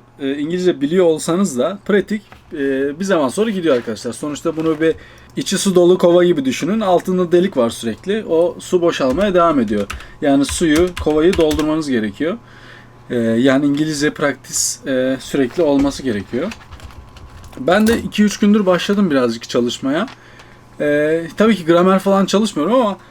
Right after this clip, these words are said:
şey yapıyorum, gündelik konuşmamı ilerletebilmek için aslında bildiğim ama konuşurken aklıma gelmeyen şeyleri yaz-, yazıyorum. Şimdi sizler onlardan bahsedeceğim biraz. Bilgisayar da açıldı zaten. Ha, ilk başta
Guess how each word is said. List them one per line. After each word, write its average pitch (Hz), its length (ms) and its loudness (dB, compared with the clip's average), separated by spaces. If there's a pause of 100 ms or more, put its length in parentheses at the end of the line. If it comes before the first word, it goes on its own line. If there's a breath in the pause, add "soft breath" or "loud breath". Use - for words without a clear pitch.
(220 loud breath)
şey - 200 0
yapıyorum, 131 320 0
gündelik 160 400 2
konuşmamı 202 540 2
ilerletebilmek 180 840 2
için 202 280 -6
aslında 180 540 2
bildiğim 202 460 4 (180)
ama 208 360 2
konuşurken 190 600 0
aklıma 196 380 -2
gelmeyen 190 440 2
şeyleri 175 480 -4 (480 loud breath)
yaz-, 156 420 0
yazıyorum. 160 440 2 (520)
Şimdi 226 240 0
sizler 214 240 0
onlardan 196 480 0
bahsedeceğim 113 600 -2
biraz. 196 300 -8 (760 soft breath)
Bilgisayar 151 380 -8
da 147 40 -2
açıldı 151 420 -6
zaten. 127 440 -4 (1500 loud breath)
Ha, 147 100 0
ilk 233 200 2
başta 220 420 2